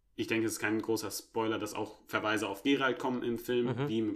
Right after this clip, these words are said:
Speaker 1: muss ich dann ja vielleicht nicht sagen. Aber wir bekommen auch, es wird zum Beispiel nicht nur Geralt, sondern auch Lambert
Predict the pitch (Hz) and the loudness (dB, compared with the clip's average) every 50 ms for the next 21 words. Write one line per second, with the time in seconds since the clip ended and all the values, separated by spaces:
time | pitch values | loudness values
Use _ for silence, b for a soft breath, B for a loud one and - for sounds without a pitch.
0 | - - - 110 104 104 95 98 90 95 90 - 90 95 - 123 123 120 - 120 | -4 -4 -4 -4 -4 -2 -4 -6 -8 -10 -8 -8 -10 -8 -4 -4 -4 -4 -2 -2
1 | 120 120 117 120 117 B B B B B B - - 117 113 113 113 113 117 113 | -2 0 -2 -2 -4 B B B B B B -2 0 2 4 4 2 2 -2 -4
2 | 113 110 123 123 117 113 110 - 123 123 123 117 117 113 - - 120 120 120 117 | -2 4 6 6 6 6 6 4 4 4 4 2 -2 -4 -6 -4 -4 -2 -2 -2
3 | 113 113 120 120 - - 131 123 127 131 127 120 120 - - 120 117 117 - 120 | -4 -4 -6 -6 0 2 2 2 2 0 -4 -4 -4 -4 -2 0 2 2 2 2
4 | 117 117 113 120 117 113 - - - - _ _ _ _ - 127 131 131 117 120 | 2 2 2 2 2 2 0 -2 -6 -16 _ _ _ _ 0 2 2 4 4 4
5 | 117 117 - 113 113 113 110 110 113 117 - 107 101 101 107 123 123 117 113 110 | 2 2 2 0 0 2 0 0 -2 -2 -4 -2 0 2 2 2 2 2 2 2
6 | 107 107 - - | 2 0 -2 -6